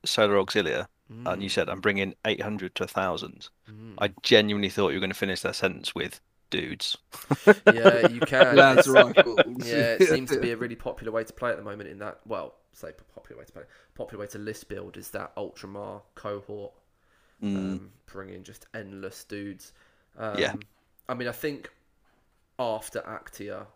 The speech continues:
Speaker 2: once the dust has settled, and I'm hoping w-, that we give the benefit of the doubt that a P D F might be out by then, like a legacy one,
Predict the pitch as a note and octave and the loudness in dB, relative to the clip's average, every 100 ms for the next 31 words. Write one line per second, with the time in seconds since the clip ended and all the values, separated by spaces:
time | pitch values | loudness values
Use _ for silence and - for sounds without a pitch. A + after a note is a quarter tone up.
0 | - G#2+ - G2+ - G#2 - - - G#2 | -16 -14 -14 -18 -14 -14 -14 -16 -14 -14
1 | - G2+ G2 G2 G#2 - A2+ A2 - G2 | -16 -16 -16 -16 -20 -8 -8 -8 -12 -16
2 | G2 - - F2+ G#2+ - G2+ - G2 G2 | -18 -20 -16 -16 -16 -16 -18 -16 -16 -16
3 | - - G2+ - G#2 - E2 E2 - G2 | -18 -20 -16 -16 -16 -18 -18 -18 -18 -18
4 | G2 F#2+ - - F#2 - G2 - - F#2 | -14 -16 -16 -18 -18 -16 -16 -16 -18 -18
5 | F#2 F#2+ F#2+ G#2 G2+ G#2 G2 F#2+ F#2 | -20 -20 -18 -16 -18 -20 -20 -20 -20